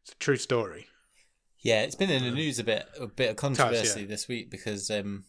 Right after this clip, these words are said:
Speaker 2: <sighs> my mind's gone blank. Sorry, I'm doing rubbish tonight. Who's the lady in it? <laughs> Cut this out. <laughs>
Speaker 1: Carey Mulligan.
Speaker 2: That's it. It's been in the news a bit this week because Carey Mulligan is only thirty-six and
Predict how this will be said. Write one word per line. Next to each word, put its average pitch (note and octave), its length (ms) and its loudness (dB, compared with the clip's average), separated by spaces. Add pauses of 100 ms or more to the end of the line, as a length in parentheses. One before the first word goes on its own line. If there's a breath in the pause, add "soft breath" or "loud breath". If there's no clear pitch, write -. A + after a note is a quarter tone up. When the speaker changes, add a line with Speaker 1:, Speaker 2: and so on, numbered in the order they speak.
(140)
Speaker 2:
<sighs> - 800 -12
my G2+ 160 -2 (100)
mind's F#2+ 360 -8
gone F#2 180 -12
blank. F#2+ 320 -10
Sorry, G2 320 -8
I'm F#2+ 100 -12
doing G2 160 -14
rubbish G2 300 -18
tonight. F#2 300 -16 (240)
Who's A2+ 200 -10
the A2+ 60 -10
lady G#2 300 -2
in G2+ 120 -6
it? - 100 2 (400 loud breath)
<laughs> - 400 -20
Cut - 200 -6
this A2 160 -6
out. G#2+ 300 -6 (180)
<laughs> - 560 -12
Speaker 1:
Carey B2+ 220 4
Mulligan. C3+ 320 2 (520)
Speaker 2:
That's - 220 -6
it. G#2+ 140 -8 (500 soft breath)
It's A#2+ 140 -2
been E3+ 120 6
in C#3 140 6
the C3 60 2
news C3+ 220 4
a G#2+ 40 -6
bit A2+ 160 0
this A2 160 -4
week A#2+ 200 -2
because G#2 380 -2 (360)
Carey A#2+ 260 4
Mulligan G2 600 0 (540)
is G2 120 -2
only A2 240 4
thirty-six - 800 -2 (140)
and F#2 340 -6